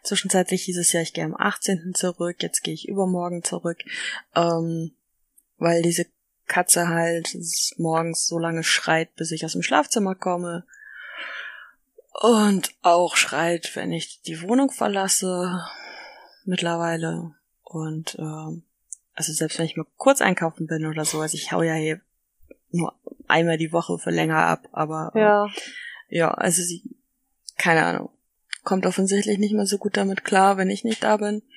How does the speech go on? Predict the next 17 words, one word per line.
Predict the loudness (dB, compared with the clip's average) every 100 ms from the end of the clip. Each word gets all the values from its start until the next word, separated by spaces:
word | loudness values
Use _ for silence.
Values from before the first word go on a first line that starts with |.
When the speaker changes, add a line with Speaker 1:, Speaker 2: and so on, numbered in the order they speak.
| -20 -20 -20 _ _ 0
Speaker 1:
Ähm, | 2 2
die | 2
war | 0
ja | 0
schon | 0
immer | 0 0
ein | 2
bisschen | 0 0
klettig, | 0 0 2 0 -2 -4
aber, | -4 -4 -4 -4 -4 -6
äh, | _ _ _ _ _ _ _ _ _ _ -20 -6
ja, | -2 0 0 -2
es | -2
hat | 0 4
neue | 6 4
Ausmaße | 2 -4 -4 -4
angenommen. | -4 -4 -4